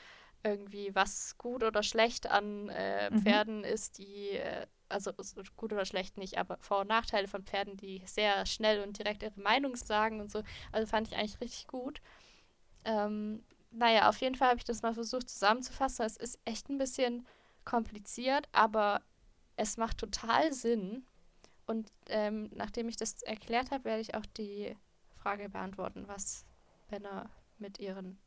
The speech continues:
Speaker 1: Eiern machen, wenn sie im Sattel sitzen.
Speaker 2: Mhm.
Speaker 1: Also ich fasse es mal kurz zusammen. Es gibt einige Punkte, die dazu führen, dass die Frauen von den Sätteln, die für Männer geschnitten sind, total in den Stuhlsitz gesetzt werden.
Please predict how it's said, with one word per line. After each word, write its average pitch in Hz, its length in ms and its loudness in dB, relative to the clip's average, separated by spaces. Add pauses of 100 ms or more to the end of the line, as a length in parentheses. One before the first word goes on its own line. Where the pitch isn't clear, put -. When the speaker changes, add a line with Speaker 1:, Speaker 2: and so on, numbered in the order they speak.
Speaker 1:
Eiern 185 360 -8
machen, 185 280 -12
wenn 190 160 -8
sie 196 100 -12
im 190 80 -10
Sattel 196 260 -8
sitzen. 240 380 -8 (640)
Speaker 2:
Mhm. 170 480 -2 (120)
Speaker 1:
Also 220 220 0
ich 208 160 -8
fasse 233 240 -2
es - 140 -6
mal 220 180 -2
kurz - 500 -6
zusammen. 196 400 -6
Es - 140 -8
gibt - 340 -4 (280)
einige 269 440 2
Punkte, 254 680 -2 (380)
die 233 80 -8
dazu 220 320 0
führen, 302 640 -2
dass - 420 0 (480)
die 226 80 -6
Frauen 220 520 2
von 214 260 0
den 202 260 -4
Sätteln, 233 640 0 (320)
die 214 80 -8
für 220 140 -4
Männer 190 240 -4
geschnitten 196 420 -10
sind, 226 320 -6 (580)
total 233 440 6
in 233 100 2
den 220 120 -2
Stuhlsitz 240 540 -4
gesetzt - 480 -4
werden. 190 460 -4